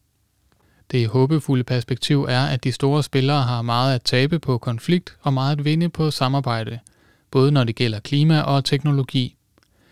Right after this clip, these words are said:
Det kan lægge en dæmper på, hvor voldsomt konflikterne udvikler sig,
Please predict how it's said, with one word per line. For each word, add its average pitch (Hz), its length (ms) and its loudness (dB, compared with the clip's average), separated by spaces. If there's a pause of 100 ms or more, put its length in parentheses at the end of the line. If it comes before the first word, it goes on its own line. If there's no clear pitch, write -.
(320)
Det 165 100 2
kan 175 240 0
lægge 139 220 4
en 120 100 0
dæmper 127 320 0
på, 139 260 -2
hvor 120 120 -4
voldsomt 131 480 -2
konflikterne 123 580 -2
udvikler 147 400 2
sig, 135 240 0